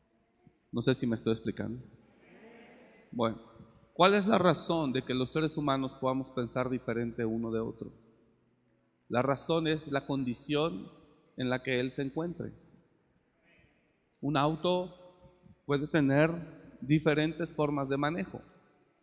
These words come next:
y le da diferentes prestaciones.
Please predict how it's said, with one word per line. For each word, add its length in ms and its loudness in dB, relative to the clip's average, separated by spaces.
y 140 2
le 120 4
da 220 6
diferentes 680 0
prestaciones. 880 -6